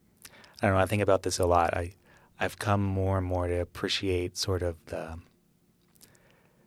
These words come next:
the beauty and bounty of creation and how God, like, involves us in it.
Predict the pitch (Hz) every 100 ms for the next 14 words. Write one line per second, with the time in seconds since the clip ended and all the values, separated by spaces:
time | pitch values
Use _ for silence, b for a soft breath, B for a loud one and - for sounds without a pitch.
0 | _ _ - 92 98 107 117 113 98 92
1 | 92 95 95 87 85 - - 90 82 82
2 | - 85 90 - 90 - 92 90 85 92
3 | 90 87 90 - - _ _ _ _ -
4 | - _ - 92 - - - 98 92 92
5 | 87 90 87 87 82 - 95 85 82